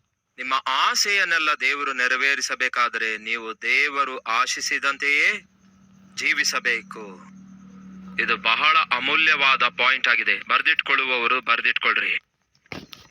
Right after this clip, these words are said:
ದೇವರು ನನ್ನನ್ನು ಆಶೀರ್ವದಿಸಬೇಕಾದರೆ ನಾನು ದೇವರು ಆಶಿಸಿದಂತೆ ಜೀವಿಸಬೇಕು. ಏನನ್ನು ದೇವರು ನಮ್ಮಿಂದ ಆಶಿಸುತ್ತಿದ್ದಾರೆ? ಏನನ್ನು ಆ ದಿನ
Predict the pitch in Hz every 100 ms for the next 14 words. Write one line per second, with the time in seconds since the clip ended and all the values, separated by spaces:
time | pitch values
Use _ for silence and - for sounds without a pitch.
0 | - - 147 226 220 196 175 151 143 135
1 | - 127 - 151 143 135 127 135 127 123
2 | 123 117 117 113 113 113 110 120 143 143
3 | 135 135 113 127 - 127 - 123 120 120
4 | 117 107 98 92 _ _ _ _ _ _
5 | _ 123 131 120 120 113 107 - 98 -
6 | _ 120 185 247 247 233 208 135 175 180
7 | 170 156 151 143 139 131 - 139 139 139
8 | 123 120 107 98 - 139 233 254 240 220
9 | - 123 151 180 170